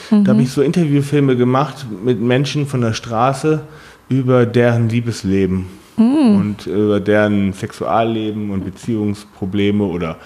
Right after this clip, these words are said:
Speaker 1: Mhm.
Speaker 2: schöne Sachen in der Beziehung.
Speaker 1: Mhm.
Speaker 2: Mich hat es einfach interessiert, wie andere Menschen damit umgehen, weil ich selber manchmal Schwierigkeiten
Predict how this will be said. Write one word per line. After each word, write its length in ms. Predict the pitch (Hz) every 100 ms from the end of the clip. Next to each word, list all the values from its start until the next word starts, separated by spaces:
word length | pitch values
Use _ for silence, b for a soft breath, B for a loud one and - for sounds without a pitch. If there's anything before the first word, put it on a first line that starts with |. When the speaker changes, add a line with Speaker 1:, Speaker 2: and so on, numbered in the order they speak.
| B B
Speaker 1:
Mhm. 220 | 220 208
Speaker 2:
schöne 280 | 202 202 208
Sachen 240 | 104 104
in 100 | 107
der 100 | 101
Beziehung. 580 | 92 101 - 104 98 98 -
Speaker 1:
Mhm. 440 | 220 214 208 208
Speaker 2:
Mich 80 | 208
hat 80 | 226
es 40 |
einfach 160 | 113 110
interessiert, 460 | 113 107 - 127 117
wie 100 | -
andere 300 | 123 127 107
Menschen 540 | 101 104 - 107 98 98 -
damit 340 | 101 104 -
umgehen, 380 | 110 113 101 101
weil 140 | 101
ich 60 | 98
selber 520 | 113 107 107 98 98 - B B B B -
manchmal 240 | 110 101 107
Schwierigkeiten 880 | - 117 113 - - 98 92 104